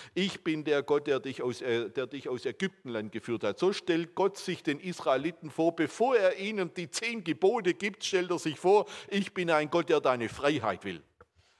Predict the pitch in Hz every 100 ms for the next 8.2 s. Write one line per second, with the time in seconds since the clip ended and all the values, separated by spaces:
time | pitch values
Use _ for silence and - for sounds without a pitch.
0 | - - 160 160 - 160 147 147 180 170
1 | 165 165 160 156 156 135 - 170 160 160
2 | 143 156 220 196 180 - - - - 156
3 | 151 156 202 - 175 156 156 - 147 151
4 | 151 139 143 131 147 143 135 139 123 -
5 | 156 175 160 143 127 127 143 143 135 123
6 | - 120 135 131 123 113 - 123 110 113
7 | 110 - 131 147 143 131 107 107 110 107
8 | 110 -